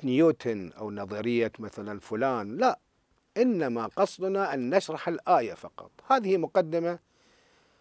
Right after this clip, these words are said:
كان لي لابد أن أذكرها قبل أن نر-، لأن هذه الآيات التي سوف <coughs> نقرأها، نتلوها في سورة الرعد، كثير منها تشير إلى عظمة الخلق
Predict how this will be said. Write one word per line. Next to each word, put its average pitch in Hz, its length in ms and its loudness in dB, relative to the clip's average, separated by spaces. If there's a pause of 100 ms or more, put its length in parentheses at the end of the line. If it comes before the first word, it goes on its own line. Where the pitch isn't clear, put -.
(160)
كان 151 260 8
لي 143 260 0
لابد 139 460 -2
أن 135 240 -2
أذكرها 143 580 -2
قبل 127 400 -2
أن 117 360 -2
نر-، 104 180 -6
لأن 139 280 2
هذه 170 340 4
الآيات 135 460 4
التي 120 360 -6
سوف - 340 2
<coughs> - 1300 -2
نقرأها، 147 840 4 (800)
نتلوها 147 600 4
في 120 220 -8
سورة 143 400 0
الرعد، 180 440 4 (600)
كثير 226 420 2
منها 185 340 0
تشير 160 460 0
إلى 143 200 2
عظمة 127 540 0
الخلق - 580 -4